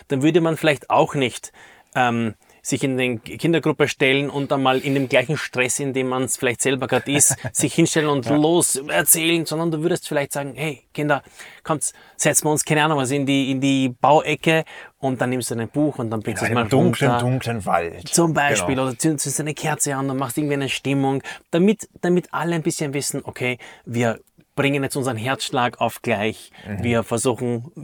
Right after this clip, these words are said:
Speaker 2: Oh, sch-, uhu, schönes Bild.
Speaker 1: Uh.
Speaker 2: Ja. <laughs>
Speaker 1: Ähm, wir versuchen quasi uns einmal zusammen einzustellen auf das, was jetzt kommt und dann ist man auch gespannt und kann gut zuhören. Und so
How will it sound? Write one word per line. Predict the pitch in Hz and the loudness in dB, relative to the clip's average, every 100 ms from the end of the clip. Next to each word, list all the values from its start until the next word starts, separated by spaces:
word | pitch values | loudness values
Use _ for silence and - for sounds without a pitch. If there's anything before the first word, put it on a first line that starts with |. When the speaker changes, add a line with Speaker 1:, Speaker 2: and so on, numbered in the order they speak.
| - - | -16 -8
Speaker 2:
Oh, | 104 104 | -4 -4
sch-, | 98 - | -6 -6
uhu, | 135 127 107 101 | -4 -4 -4 -6
schönes | 95 104 95 | -6 -8 -10
Bild. | - 95 - | -12 -14 -10
Speaker 1:
Uh. | 113 135 147 104 | -6 -4 -4 -4
Speaker 2:
Ja. | 101 - - - | -8 -10 -12 -4
<laughs> | 131 | 0
Speaker 1:
Ähm, | 127 127 123 120 - - - | 2 2 0 -4 -10 -20 -6
wir | 131 131 | 0 0
versuchen | 123 131 165 147 | 2 0 2 2
quasi | 135 127 | 0 2
uns | 147 131 | 2 2
einmal | 139 131 _ | 0 -2 _
zusammen | - 147 - 143 170 185 180 170 _ _ _ | -4 2 2 2 2 4 2 0 _ _ _
einzustellen | 117 135 - 139 - 123 123 123 - | 0 2 0 -2 0 0 2 -2 -2
auf | 127 - | -4 -2
das, | 127 120 - | -2 -2 -4
was | 127 | -4
jetzt | 123 110 - - | -4 -6 -8 -6
kommt | 143 185 180 | -2 -2 -2
und | 123 117 | -8 -8
dann | |
ist | 143 143 | -8 -10
man | 151 | -12
auch | 120 | -10
gespannt | 120 107 - 113 143 127 | -10 -10 -8 -6 -6 -6
und | |
kann | 123 123 | -6 -8
gut | - 120 | -6 -8
zuhören. | - 104 123 110 107 107 - - - | -6 -4 -4 -4 -6 -6 -12 -20 -2
Und | 151 131 | -2 2
so | - - 156 180 185 185 | 2 4 4 4 4 2